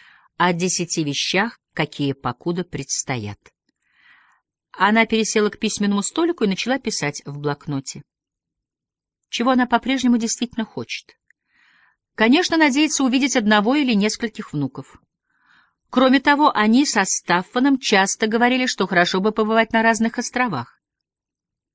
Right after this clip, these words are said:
До сих пор посетили только Исландию да Крит, а мечтали о Галапагосах, об острове Питкерн, где в жилых обитателей по сей день течёт кровь мятежников с Баунти.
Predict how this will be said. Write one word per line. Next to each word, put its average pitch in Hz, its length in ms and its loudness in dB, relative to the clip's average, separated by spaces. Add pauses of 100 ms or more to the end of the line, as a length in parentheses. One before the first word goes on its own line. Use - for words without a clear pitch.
(240)
До 185 160 4
сих 220 200 0
пор 220 160 4
посетили 220 460 -2
только 214 300 0
Исландию 196 800 0
да 180 200 -2
Крит, 151 400 -6 (840)
а 180 100 2
мечтали 190 540 0
о 180 180 4
Галапагосах, 180 1040 2
об 160 180 -2
острове 156 460 -4 (220)
Питкерн, 214 720 -4 (1000)
где 151 200 -2
в 143 60 -4
жилых 151 380 -4
обитателей 147 600 -4
по 147 160 -8
сей 147 180 -4
день 143 220 -2
течёт 135 340 -10
кровь 147 300 -6
мятежников 139 600 -6
с 135 100 -6
Баунти. 135 560 -6